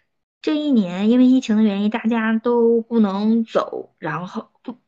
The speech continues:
不太方便出去走走嘛。我也是好像是唯一一年，一直到十二月份我都没有出去，但是在，呃，临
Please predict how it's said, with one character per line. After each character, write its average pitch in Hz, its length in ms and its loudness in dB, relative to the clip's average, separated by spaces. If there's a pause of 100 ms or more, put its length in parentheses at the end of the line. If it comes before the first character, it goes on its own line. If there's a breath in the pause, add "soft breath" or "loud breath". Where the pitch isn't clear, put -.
不 226 100 0
太 269 140 2
方 269 180 6
便 254 120 8
出 254 160 -2
去 262 120 2
走 180 200 0
走 202 220 0
嘛。 127 260 -18
我 214 120 4
也 226 120 6
是 247 200 0
好 202 180 -2
像 214 120 2
是 240 80 0
唯 208 120 2
一 262 180 4
一 285 40 4
年， 175 400 0 (1300)
一 262 120 4
直 254 80 2
到 262 120 6
十 254 160 -2
二 247 140 4
月 233 100 4
份 208 160 -2
我 180 60 -6
都 190 100 -2
没 196 100 0
有 190 140 -2
出 - 220 -12
去， 175 160 -10
但 208 200 0
是 214 140 -2
在， 202 260 -2 (360 loud breath)
呃， 180 380 -6
临 208 680 0